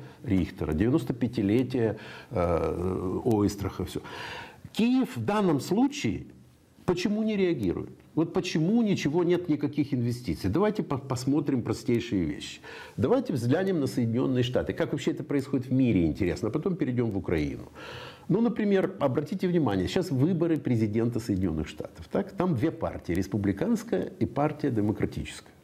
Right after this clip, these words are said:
Вот посмотрите, какие концерты были у президента Обамы. Один концерт, где он немножко пел, помните, был такой.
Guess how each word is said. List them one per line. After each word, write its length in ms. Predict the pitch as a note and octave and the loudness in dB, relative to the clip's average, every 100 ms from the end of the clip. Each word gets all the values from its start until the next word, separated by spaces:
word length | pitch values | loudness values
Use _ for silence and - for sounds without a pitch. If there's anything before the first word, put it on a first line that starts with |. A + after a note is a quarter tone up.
| - - - - - - - | -20 -20 -18 -16 -16 -16 -6
Вот 180 | - D3+ | -2 0
посмотрите, 540 | E3 - C3 F3 F#3+ B2 | -2 0 0 2 0 0
какие 300 | B2 - C3+ | -2 0 -2
концерты 520 | A2+ A2+ G3 A3 C3 | -2 -2 -2 -2 -2
были 280 | G2 B2+ F3 | 0 0 2
у 140 | - | 0
президента 680 | G#2 A2+ F#2 F2+ A2+ A#2+ A2 | 0 0 0 0 0 0 -2
Обамы. 420 | F2+ D2 - - - - - - - - - - | -2 -4 -6 -10 -16 -20 -20 -20 -20 -20 -20 -10
Один 320 | - F#2+ A#2 F#2+ | -2 2 2 2
концерт, 460 | B2 - F3+ F#3 | 0 0 0 0
где 140 | A#2+ G2 | 0 2
он 140 | F2+ | 2
немножко 360 | E2+ E2 - - | 2 0 -2 -6
пел, 300 | - D#3+ D#3+ | 0 0 0
помните, 480 | C3 B2 A2 G2 | -2 0 0 -2
был 220 | F2 F2+ D#2+ | 0 0 -2
такой. 320 | - F#2 | -2 0